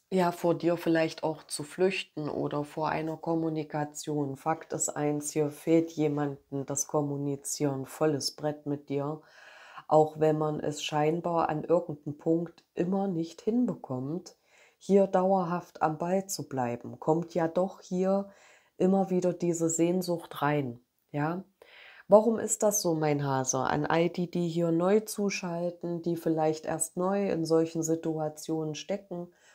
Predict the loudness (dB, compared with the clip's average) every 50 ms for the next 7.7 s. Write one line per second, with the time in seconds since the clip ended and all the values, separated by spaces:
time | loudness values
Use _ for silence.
0 | _ _ _ 0 2 4 4 4 4 4 2 0 0 -4 -8 -10 -10 -8 -6 -6
1 | -4 -4 -4 -4 -2 -4 -4 -4 -4 -2 -2 -2 -2 -2 -2 -2 -2 -2 -2 -4
2 | -6 -4 -4 -4 -6 -6 -8 -10 -10 -6 -4 -2 0 0 0 -2 -2 -6 -12 _
3 | _ -6 -4 -2 -2 -2 -2 -4 -4 -4 -4 -4 -6 -6 _ -4 -2 -2 -2 -4
4 | -6 -6 -6 -6 -4 -4 -6 -6 -6 -8 -10 -12 -12 -6 -4 -2 -2 0 -2 -4
5 | -8 _ _ -20 -20 -20 -6 -2 0 0 0 0 -2 -6 -6 -6 -6 -6 0 2
6 | 2 2 2 2 -2 -4 -8 -4 0 0 2 2 0 -2 -2 -2 -2 -2 -2 -2
7 | -2 -2 -2 0 0 0 0 0 0 -2 -4 -6 -10